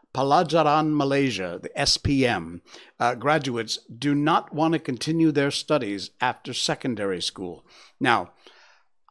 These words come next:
I'm an American. We have a very specific education system in the U S. I went to school in a small town. I went to a grammar school. We didn't even have a, a, a junior high school.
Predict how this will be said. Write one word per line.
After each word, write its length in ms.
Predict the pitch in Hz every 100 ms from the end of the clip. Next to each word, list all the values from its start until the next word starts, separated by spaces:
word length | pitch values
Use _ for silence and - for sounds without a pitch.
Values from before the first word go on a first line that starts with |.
| _ -
I'm 200 | 127 165
an 80 |
American. 680 | 196 185 156 143 147 147 156 - _ _ _
We 160 | - 117
have 180 | 117 117
a 80 |
very 640 | 113 107 127 151 156 160 - _ _ _ _ _
specific 760 | - - 123 - 147 160 - - -
education 580 | 131 139 127 143 - 123
system 460 | 127 113 120 113
in 180 | 131 117
the 120 | 107
U 220 | 107 101 101
S. 280 | 95 - - - - - - _ -
I 100 | 113
went 220 | 113 131
to 60 | -
school 320 | - 156 147
in 100 | 139
a 40 |
small 380 | 127 - 143 165
town. 340 | - 156 143 165
I 60 |
went 180 | 120 117
to 120 | 113
a 60 | 101
grammar 400 | 98 123 135 147
school. 500 | - - 139 139 170
We 140 | 165
didn't 260 | 117 135 143
even 200 | 139 135
have 200 | 131 127
a, 240 | 123 117 -
a, 180 | 113 113
a 220 | - 107 101
junior 480 | 107 120 165 151 147
high 200 | 120 135
school. 540 | 143 - 113 90 87